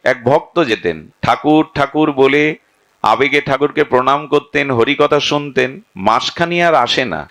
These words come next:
এখন একদিন গঙ্গা থেকে ঠাকুর ঘাট থেকে উঠছেন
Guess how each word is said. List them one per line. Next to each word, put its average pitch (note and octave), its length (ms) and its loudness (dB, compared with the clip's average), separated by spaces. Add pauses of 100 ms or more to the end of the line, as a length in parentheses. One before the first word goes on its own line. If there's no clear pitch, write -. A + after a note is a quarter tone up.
(220)
এখন D3 200 2
একদিন C#3 500 0
গঙ্গা C#3+ 480 2
থেকে F#3 300 0
ঠাকুর D3 420 -2
ঘাট A#2+ 340 -4
থেকে E3+ 180 0
উঠছেন F3 540 2